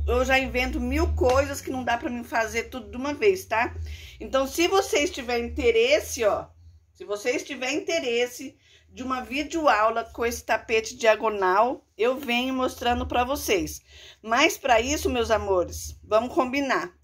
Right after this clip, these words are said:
Esse vídeo vocês têm que deixar aqui na descrição. Não, na des-, na descrição não. Na descrição eu vou deixar a tia Neuzinha fazendo esse tapete, tá?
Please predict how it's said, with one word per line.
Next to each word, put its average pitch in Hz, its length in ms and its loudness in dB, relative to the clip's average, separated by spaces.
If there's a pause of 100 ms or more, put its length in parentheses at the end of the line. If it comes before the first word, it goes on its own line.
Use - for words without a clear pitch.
(100)
Esse 233 320 0
vídeo 240 580 -6 (420)
vocês 226 360 0
têm 247 200 -2
que 240 80 -8
deixar 226 380 0
aqui 220 220 -4
na 226 160 0
descrição. 247 1080 0
Não, 240 140 0
na 202 240 -2
des-, 202 240 -8
na 208 100 -4
descrição 254 580 0
não. 240 380 -2 (260)
Na 208 120 -4
descrição 285 580 4
eu 339 100 8
vou 320 100 4
deixar 294 460 2 (260)
a 240 120 2
tia 269 180 6
Neuzinha 294 460 4
fazendo 277 360 0
esse 330 200 0
tapete, 233 500 -2
tá? 269 260 2